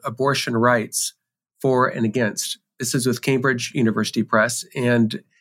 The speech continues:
it is coming out actually on Audible, and so people could listen to the book. And that is a book in which I and my interlocutor Kate Greasley, uh, discuss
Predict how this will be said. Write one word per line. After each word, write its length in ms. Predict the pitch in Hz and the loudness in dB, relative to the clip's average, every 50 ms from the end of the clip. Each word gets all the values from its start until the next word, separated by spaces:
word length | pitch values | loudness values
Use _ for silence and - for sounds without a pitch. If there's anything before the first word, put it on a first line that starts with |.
| _ _ _ _ - | _ _ _ _ -4
it 80 | 131 | -2
is 120 | 127 117 - | -2 0 0
coming 280 | - 165 151 135 135 | 2 2 2 4 4
out 180 | 147 151 143 - | 6 4 4 4
actually 360 | 127 123 120 - - 120 113 | 2 2 2 0 0 0 2
on 120 | 110 110 | 2 2
Audible, 600 | - - 123 127 156 170 131 104 110 117 120 - _ _ _ _ - | 2 2 4 4 4 4 2 -2 -4 -8 -8 -12 _ _ _ _ -2
and 160 | 123 113 110 | 0 0 0
so 180 | - - 123 117 | 0 -2 -2 0
people 280 | 120 127 120 120 113 | 0 -2 -2 -2 -4
could 180 | 110 - 117 110 | -4 -4 -2 -2
listen 300 | 131 143 143 - - - | 0 0 0 0 0 0
to 60 | 110 | 2
the 100 | 101 95 | 2 2
book. 320 | 87 95 92 - - - _ _ _ _ _ _ _ _ _ _ | 0 0 -2 -2 -4 -10 _ _ _ _ _ _ _ _ _ _
And 220 | - 131 131 135 | 0 2 2 4
that 200 | 147 165 214 247 | 6 6 4 4
is 160 | 269 233 196 175 | 4 2 2 2
a 80 | 147 | 0
book 240 | 127 139 139 135 - | 0 -2 -2 -2 -2
in 140 | 123 123 127 | 0 0 2
which 320 | 127 123 120 123 - - - _ _ _ _ - | 2 0 0 -2 -4 -8 -10 _ _ _ _ -2
I 480 | 135 127 127 127 127 131 131 131 139 - - | 0 2 4 4 4 2 0 0 -2 -4 -2
and 400 | 131 123 120 117 117 113 117 117 | 0 2 4 4 4 2 2 2
my 200 | 120 113 113 120 | 2 2 2 2
interlocutor 920 | 120 - 117 117 127 113 117 117 123 123 - 120 117 113 110 110 107 - _ _ _ _ _ _ | -2 -4 -4 -2 0 2 4 4 4 2 0 0 0 2 2 0 0 -4 _ _ _ _ _ _
Kate 240 | - 135 123 117 123 | -2 0 0 0 -2
Greasley, 680 | - 135 135 143 143 139 - 117 104 98 98 101 101 - _ _ _ _ _ _ _ - - | -2 -2 0 0 0 0 0 0 0 0 0 -2 -4 -8 _ _ _ _ _ _ _ -2 0
uh, 120 | 123 117 | 0 0
discuss 680 | 120 - - 120 - - - 175 180 175 175 - - | 0 -2 -4 -4 -2 2 4 4 4 4 2 -2 -6